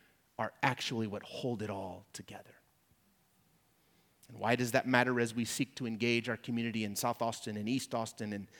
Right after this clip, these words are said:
I guess North Austin too? Hey, thanks, North Austin's on the phone. Don't forget us in West Austin, they say, right? What does that matter as we begin to re-engage our community? Well, it matters because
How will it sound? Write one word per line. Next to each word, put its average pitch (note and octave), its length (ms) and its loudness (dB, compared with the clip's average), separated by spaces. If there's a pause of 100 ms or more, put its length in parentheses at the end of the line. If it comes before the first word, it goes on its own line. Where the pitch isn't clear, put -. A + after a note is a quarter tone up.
(1160)
I A#2+ 40 -8
guess B2 300 2
North F#2+ 240 -8
Austin - 360 -10
too? - 300 -6 (300)
Hey, D#3+ 200 2
thanks, D3 260 0
North B2 220 0
Austin's A#2+ 340 0
on G#2+ 120 -2
the F#2 40 -12
phone. G#2+ 300 -6 (580)
Don't E3+ 160 8
forget G3 260 12
us A3 180 10
in G3 100 8
West F3 240 10
Austin, D3 360 8
they C#3 120 8
say, C#3+ 480 8
right? D3+ 340 10 (1400)
What D#3 200 6
does F#3+ 160 8
that F3 160 8
matter F3+ 540 8
as D3 180 4
we D#3+ 80 4
begin D#3+ 340 4
to - 140 0
re-engage D#3+ 640 4
our D3 80 0
community? E3+ 400 0
Well, D#3 240 4 (140)
it E3+ 180 0
matters G#3 340 6
because F3+ 460 4